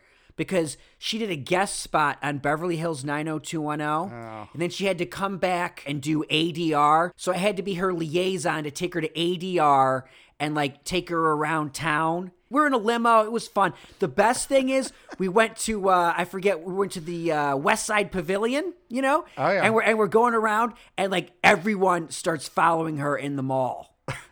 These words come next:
Speaker 1: It was bizarre. But when we had to go shopping, the best thing is she had to shop in the little boys section for clothes.
Speaker 2: Oh. Yeah, I feel like you bait me a lot. <laughs>
Speaker 1: What,
Speaker 2: You
Speaker 1: what, what do you,
Speaker 2: like,
Speaker 1: you
Speaker 2: you're
Speaker 1: wanna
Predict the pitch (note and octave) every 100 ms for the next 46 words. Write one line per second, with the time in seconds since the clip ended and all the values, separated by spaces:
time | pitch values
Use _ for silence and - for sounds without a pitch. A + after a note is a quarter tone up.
0 | _ - - G3+ G3+ E3+ C3 D3+ F3+ D#3+
1 | - - F#3+ G#3 A#3 G#3 A#3+ A#3 A#3 -
2 | A3 A3 F#3+ E3+ C3+ G3+ - A#3 A3 A3+
3 | A3+ - _ _ - G#3 G3+ F#3 F3+ -
4 | G3+ G3+ F#3+ D#3+ D3 F3 F#3 C#3+ D#3 D3
5 | D3+ C3+ - A2 - - F2 - _ -
6 | C3 - C3+ A#2+ - - - - _ _
7 | _ _ _ - F#3+ F3+ B3+ B3+ G3+ D3+
8 | B2+ D#3+ D#3+ - C3 B2 A#2+ B2+ B2 B2
9 | - _ C3+ - F3+ - G3+ C#4+ B3+ D4+
10 | D4+ D#4+ A3+ G#3+ G#3 G#3+ G#3+